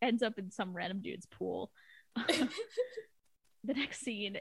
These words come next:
is one of the most iconic scenes of the series, and I forgot this was in the pilot.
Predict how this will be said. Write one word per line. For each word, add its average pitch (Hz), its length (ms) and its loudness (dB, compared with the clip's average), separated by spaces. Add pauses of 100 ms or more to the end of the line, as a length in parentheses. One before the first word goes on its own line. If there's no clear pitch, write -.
is 226 400 2
one 220 240 6
of 294 60 8
the 453 120 8
most 277 220 6
iconic 220 440 6
scenes 220 260 0
of 226 60 0
the 208 80 -2
series, 202 440 0
and 208 100 4
I 226 80 6
forgot 240 400 6
this 247 120 2
was 233 140 2
in 208 80 0
the 196 80 -2
pilot. - 480 -2